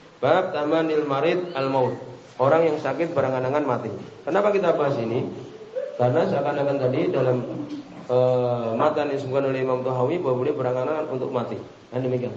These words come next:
berangan-angan untuk mati. "Ya Allah, ya, kokohkan kami di atas agamamu," kan demikian, "sampai bertemu dengan engkau." <clears throat> Disebutkan di sini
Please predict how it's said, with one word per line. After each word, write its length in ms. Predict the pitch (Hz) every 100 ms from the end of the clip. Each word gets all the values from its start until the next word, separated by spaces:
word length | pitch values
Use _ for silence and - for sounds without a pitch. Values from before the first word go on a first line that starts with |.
| -
berangan-angan 500 | 113 110 110 123 139
untuk 120 | 123 113
mati. 180 | 104 104
"Ya 160 | 110 147
Allah, 240 | 143 147 - - - - - 302 311 - - - -
ya, 200 | 107 127 170 - - - - - - - - - -
kokohkan 480 | - 120 131 147 139
kami 320 | 156 156 143
di 80 | 127
atas 540 | 127 127 135 135 - - - - - -
agamamu," 560 | 123 135 151 151 104
kan 160 | 120 123
demikian, 320 | 113 98 98 - - -
"sampai 320 | 135 143 160 131
bertemu 260 | 123 139 143
dengan 160 | 123 120
engkau." 240 | 113 101 95 - - - - -
<clears throat> 400 | 156 147 110 - - - - - - - - - -
Disebutkan 480 | - 127 160 214 220
di 80 | 196
sini 400 | 170 135 139 226